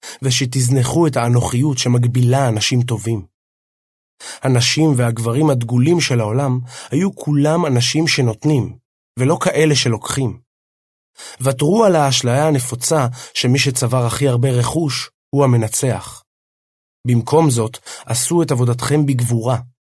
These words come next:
הדהימו את שוק הלקוחות שלכם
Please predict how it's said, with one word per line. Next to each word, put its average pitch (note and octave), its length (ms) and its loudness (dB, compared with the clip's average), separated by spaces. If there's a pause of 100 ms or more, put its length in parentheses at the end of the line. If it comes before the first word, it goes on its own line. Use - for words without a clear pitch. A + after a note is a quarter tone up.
(400)
הדהימו C3+ 500 2
את B2 80 2
שוק - 260 0
הלקוחות B2+ 460 0
שלכם A#2 420 -2